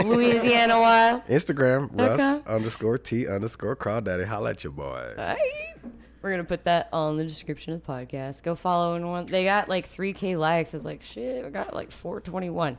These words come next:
Speaker 1: Come on, everyone, like our Facebook page.
Speaker 2: <laughs> We're gonna send it out there.
Speaker 1: <laughs> I love it. Okay, and then my self-soothe. Um, Ashley, my art director who does a website and, you know, designed the cards, um, she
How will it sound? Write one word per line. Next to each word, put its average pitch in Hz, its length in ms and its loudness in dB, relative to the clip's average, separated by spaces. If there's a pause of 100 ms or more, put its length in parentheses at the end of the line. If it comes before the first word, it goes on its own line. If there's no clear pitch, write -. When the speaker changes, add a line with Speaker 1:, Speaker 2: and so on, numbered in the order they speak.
Speaker 1:
Come 277 160 4
on, 208 100 4
everyone, 160 340 0
like 226 200 4
our 208 100 4
Facebook 190 440 2
page. - 320 2 (180)
Speaker 2:
<laughs> - 160 -16
We're 101 120 4
gonna 117 240 6
send 113 260 4
it 98 120 0
out 87 220 -4
there. 73 300 -6 (360)
Speaker 1:
<laughs> - 380 -18
I - 80 -4
love 202 280 2
it. 180 180 -2
Okay, 180 300 0
and 180 180 -2
then 180 120 -2
my 165 140 0
self-soothe. 156 760 -2 (680)
Um, 151 400 0 (400)
Ashley, 160 640 -2
my 147 600 -4
art 180 180 -4
director 147 460 -4
who 143 240 -6
does 139 260 -8
a 143 40 -4
website 135 840 -8
and, 135 360 -8 (160)
you 143 140 -8
know, 131 260 -8 (160)
designed 147 360 -4
the 131 40 -12
cards, 131 600 -8 (500)
um, 139 380 -2 (380)
she 165 880 -6